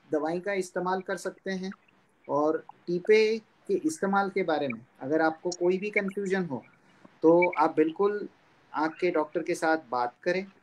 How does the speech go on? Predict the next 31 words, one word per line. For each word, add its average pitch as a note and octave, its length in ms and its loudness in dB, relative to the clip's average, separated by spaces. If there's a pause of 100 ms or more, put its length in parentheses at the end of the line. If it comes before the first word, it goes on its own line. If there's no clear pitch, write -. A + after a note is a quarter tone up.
(400)
क्योंकि F#3 500 -2
ये F#3 200 4
ज़रूरी F#3+ 460 2
है A3 200 0
कि A3 240 -6
आप E3 300 2 (140)
जो D#3+ 280 -4
दवाई C#3 380 -6
हैं, F3+ 240 -10 (420)
उसको E3 260 -4
सही F3 300 -2
ढंग F3+ 200 -2
से F3+ 180 -4
डालें। C#3 400 -4 (580)
अगर D#3 220 2
आप F#3+ 120 4
सही F3+ 320 -2
रूप A3 140 -2
से A3 200 -2
नहीं F#3 260 -6
डाल G3 200 2
रहे G3+ 260 -8
हैं, F#3+ 220 -8 (380)
तो E3+ 80 0
दवाई D3 300 0
काम E3+ 260 -4
नहीं G3 260 -4
करेगी, F#3+ 420 -2 (540)
और F3 160 4
अगर G3 220 -2
आप G#3+ 200 -2